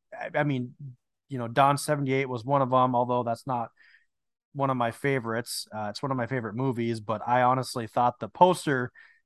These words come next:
for that was a little deceiving, but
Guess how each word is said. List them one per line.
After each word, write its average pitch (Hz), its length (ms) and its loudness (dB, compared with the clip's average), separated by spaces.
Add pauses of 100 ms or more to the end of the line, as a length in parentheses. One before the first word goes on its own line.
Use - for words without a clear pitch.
(160)
for 131 100 -2
that 127 320 4 (800)
was 127 440 0 (100)
a 143 40 -6
little 135 240 2
deceiving, 127 720 -4
but 123 260 2